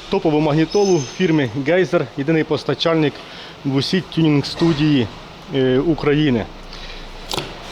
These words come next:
Це один з найкращих виробників автомагнітол на території України і не тільки. Що ми маємо в комплекті з магнітолою? Давайте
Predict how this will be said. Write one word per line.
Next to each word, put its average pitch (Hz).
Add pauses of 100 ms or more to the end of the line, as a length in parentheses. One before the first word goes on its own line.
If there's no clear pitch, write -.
Це 160 (400)
один 147 (520)
з 123
найкращих 165
виробників 156
автомагнітол 147 (840)
на 139
території 143
України 139 (160)
і 143
не 147
тільки. 107 (320)
Що -
ми 160
маємо 147 (300)
в -
комплекті 131 (580)
з 147 (100)
магнітолою? 139 (480)
Давайте 139